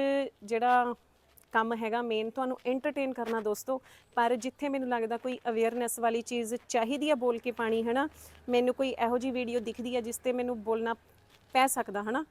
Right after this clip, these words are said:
ਉਹ ਮੈਂ ਬੋਲ ਕੇ ਤੁਹਾਨੂੰ ਜ਼ਰੂਰ ਤੁਹਾਨੂੰ ਅਵੇਅਰ ਕਰਦੀ ਹਾਂ। ਬਾਕੀ ਮੰਨਣਾ ਨਾ ਮੰਨਣਾ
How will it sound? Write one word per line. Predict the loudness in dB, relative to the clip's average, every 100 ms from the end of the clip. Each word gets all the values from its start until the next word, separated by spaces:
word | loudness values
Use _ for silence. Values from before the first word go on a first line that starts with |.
| _
ਉਹ | 2
ਮੈਂ | 2 2
ਬੋਲ | 2 0
ਕੇ | 0 -4
ਤੁਹਾਨੂੰ | -2 -2 -4
ਜ਼ਰੂਰ | -4 -2 0 0 0
ਤੁਹਾਨੂੰ | 0 0 0 0
ਅਵੇਅਰ | 2 2
ਕਰਦੀ | 2 -2 0 0
ਹਾਂ। |
ਬਾਕੀ | 0 -2 -2
ਮੰਨਣਾ | -2 -2 -2 -2 -2
ਨਾ | -2 -2
ਮੰਨਣਾ | -2 -2 -2 -2